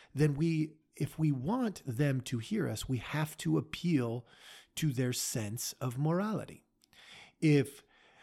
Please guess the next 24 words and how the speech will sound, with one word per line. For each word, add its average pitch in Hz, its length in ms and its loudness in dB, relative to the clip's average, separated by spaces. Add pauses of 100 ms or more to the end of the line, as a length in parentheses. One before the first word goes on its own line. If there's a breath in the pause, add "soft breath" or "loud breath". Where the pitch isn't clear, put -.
(260 loud breath)
w-, 131 280 -4 (160)
they 143 200 6
really 143 420 2
just 135 280 -2
wanna 131 260 -2
make 120 200 -2
a 120 60 -4
bunch 104 240 -4
of 107 60 -2
money, 107 340 0 (500 soft breath)
then 135 520 0 (340)
we 160 120 6
can 147 240 0
simply 160 520 0
make 131 240 2
a 123 40 0
donation 113 800 0 (400)
and 117 380 -2
they 120 200 6
will 113 200 2
pay 104 180 4
attention 98 400 -2
to 90 160 -10
us, - 340 -14